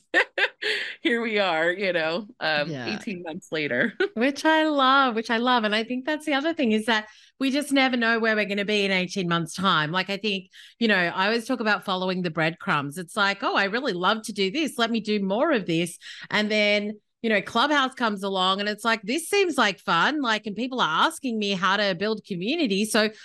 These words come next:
Speaker 2: let me follow the breadcrumbs and let's see where that goes as well." And now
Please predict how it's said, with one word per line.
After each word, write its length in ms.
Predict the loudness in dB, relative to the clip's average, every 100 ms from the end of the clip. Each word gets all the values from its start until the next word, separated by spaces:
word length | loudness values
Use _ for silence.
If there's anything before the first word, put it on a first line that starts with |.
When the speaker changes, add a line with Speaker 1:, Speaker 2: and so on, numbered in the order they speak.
| _
Speaker 2:
let 140 | -2 0
me 120 | 0
follow 320 | 0 2 2
the 80 | 2
breadcrumbs 600 | 0 -2 -2 -2 -2 -2
and 100 | -4
let's 240 | -6 -8
see 220 | -4 -2
where 180 | 2 4
that 240 | 4 2 0
goes 320 | -2 0 -2
as 160 | -4 -2
well." 340 | 0 2 2
And 120 | -2
now 360 | 0 2 0 -2